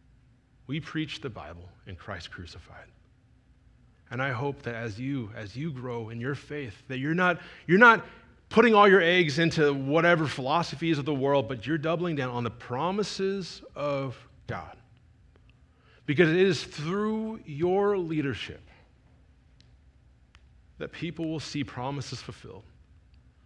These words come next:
that those that you love and that you serve, they will flourish. Now, as we, as we bring this message to a close, you could be left with, "What do I do with this?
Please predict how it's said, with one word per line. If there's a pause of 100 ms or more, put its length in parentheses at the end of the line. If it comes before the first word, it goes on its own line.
(380)
that
those
that
you
love
and
that
you
serve,
they
will (140)
flourish. (1500)
Now,
as
we,
as
we
bring
this
message
to
a
close, (1300)
you
could
be
left
with,
"What
do
I
do
with
this?